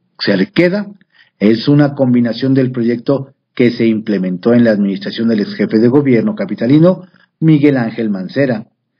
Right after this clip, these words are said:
y de los que ahora ofrece la gobernadora morenista mexiquense Delfina Gómez, por lo menos con la palabra bienestar.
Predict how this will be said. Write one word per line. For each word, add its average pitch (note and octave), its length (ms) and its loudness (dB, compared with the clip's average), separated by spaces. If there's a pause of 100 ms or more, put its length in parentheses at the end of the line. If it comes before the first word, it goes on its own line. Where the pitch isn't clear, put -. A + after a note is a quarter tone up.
(280)
y C#3+ 140 6
de C#3+ 100 4
los C3+ 220 -2
que B2+ 120 -6
ahora A2+ 300 0
ofrece D#3+ 380 0
la C3 120 0
gobernadora G#2+ 600 -2
morenista B2+ 480 2
mexiquense B2 540 0
Delfina A2+ 400 0
Gómez, F2 520 -10 (1000)
por E3 220 4
lo F3+ 120 4
menos G#3+ 340 -4
con B2 280 -8
la A2 180 -6
palabra C3 420 2
bienestar. D#3+ 580 -2